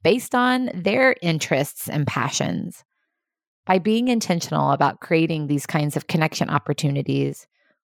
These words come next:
we strengthen our relationships with our team members and create an environment of connection in the process.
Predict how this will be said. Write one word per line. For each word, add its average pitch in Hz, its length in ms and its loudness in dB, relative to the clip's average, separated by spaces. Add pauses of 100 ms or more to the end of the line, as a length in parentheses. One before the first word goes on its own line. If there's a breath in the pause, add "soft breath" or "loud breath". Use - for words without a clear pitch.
we 170 100 2
strengthen 233 760 0
our 151 200 0
relationships 151 760 0
with - 100 0
our 131 120 4
team 147 260 0
members 139 560 0 (400)
and 202 100 4
create 226 360 4
an 269 100 2
environment 180 720 2 (200)
of 160 140 -6
connection 147 480 -2
in 143 120 0
the 139 80 -2
process. - 720 -6